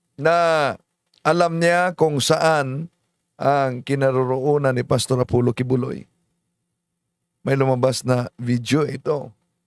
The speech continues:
Pero kung pansinin ninyo, klarong-klarong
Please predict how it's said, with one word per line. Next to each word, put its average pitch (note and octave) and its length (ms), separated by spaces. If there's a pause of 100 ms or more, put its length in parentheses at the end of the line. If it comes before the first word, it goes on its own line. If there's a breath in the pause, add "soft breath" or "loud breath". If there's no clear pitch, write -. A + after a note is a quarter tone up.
(1040)
Pero G#3 400
kung F#3+ 240
pansinin G3+ 720
ninyo, C#3+ 400 (1800)
klarong-klarong D#3+ 960